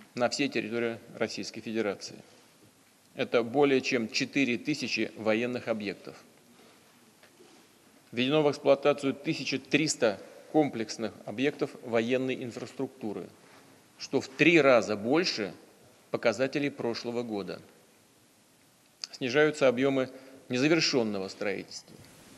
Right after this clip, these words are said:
В две тысячи четырнадцатом году в эксплуатацию принято объектов более чем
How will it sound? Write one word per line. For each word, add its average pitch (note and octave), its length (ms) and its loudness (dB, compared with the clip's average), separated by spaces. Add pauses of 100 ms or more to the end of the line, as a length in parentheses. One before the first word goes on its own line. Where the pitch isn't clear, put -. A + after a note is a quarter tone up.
(240)
В G#2+ 80 -4
две B2+ 160 6
тысячи C3 560 4 (420)
четырнадцатом B2 580 6
году C3 200 12
в D3 80 10
эксплуатацию C#3 640 6
принято B2+ 500 8
объектов B2 580 6
более B2 300 8
чем A#2+ 280 6